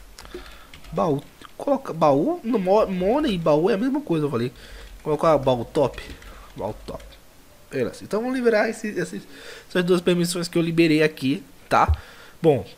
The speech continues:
no caso, é, agora temos a diferença. Aqui você vai, aqui em cima você vai deixar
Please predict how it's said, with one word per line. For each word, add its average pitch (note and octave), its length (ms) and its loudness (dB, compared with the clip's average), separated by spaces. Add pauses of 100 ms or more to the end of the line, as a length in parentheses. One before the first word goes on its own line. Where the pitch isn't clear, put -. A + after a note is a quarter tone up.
(120)
no C4+ 160 0
caso, A#3+ 520 4
é, D#3+ 160 4
agora F3 320 8
temos E3 300 0
a D#3 80 6
diferença. F3 600 0
Aqui D#3 240 0
você D#3 200 0
vai, D3 200 6
aqui D3+ 240 0
em - 20 -2
cima D3 240 -2
você D3 160 0
vai C#3 120 2
deixar B2 680 2